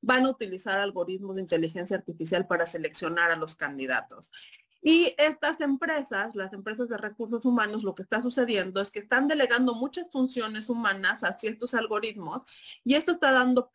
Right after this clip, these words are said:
lugar a prácticas de discriminación que me parecen personalmente graves en el mercado laboral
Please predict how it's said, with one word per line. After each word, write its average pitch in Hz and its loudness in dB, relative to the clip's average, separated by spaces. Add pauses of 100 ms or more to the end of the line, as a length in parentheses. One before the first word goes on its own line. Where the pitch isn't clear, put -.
(100)
lugar 214 0
a 208 -4
prácticas 214 -4
de 214 -6
discriminación 196 -6
que 220 -8
me 185 -6
parecen 214 0
personalmente 185 -2
graves 202 2
en 170 -10
el 170 -10
mercado 170 -4
laboral 208 -2